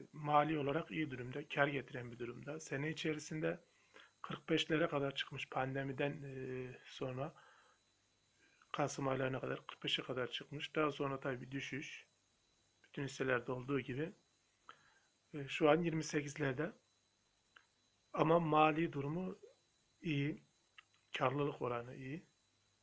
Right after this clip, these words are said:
Ve bu her sene, e,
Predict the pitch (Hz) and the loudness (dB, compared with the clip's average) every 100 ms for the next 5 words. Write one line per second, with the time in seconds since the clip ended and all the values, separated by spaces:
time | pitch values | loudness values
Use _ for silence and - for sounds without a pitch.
0 | _ - - _ _ _ _ _ _ _ | _ -20 -20 _ _ _ _ _ _ _
1 | - 143 190 170 196 202 294 311 466 - | -2 4 4 4 2 2 -2 -10 -8 0
2 | 185 185 151 143 175 - - | 0 2 0 2 -2 -4 -8